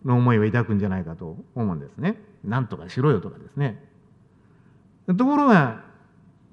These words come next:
そんな全てなんですから、しかしですね、しょうがない。でもイエス様は、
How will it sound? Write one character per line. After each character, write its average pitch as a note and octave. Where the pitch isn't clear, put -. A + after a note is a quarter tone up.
そ C4+
ん -
な B3+
全 E4
て F3
な A2
ん F2+
で F2+
す -
か -
ら、 F#2+
し -
か F2+
し -
で G2+
す -
ね、 F3
し F3+
ょ B3+
う A#3
が F3+
な A2+
い。 -
で A#3+
も B3
イ A3+
エ C#4
ス -
様 E3+
は、 F3+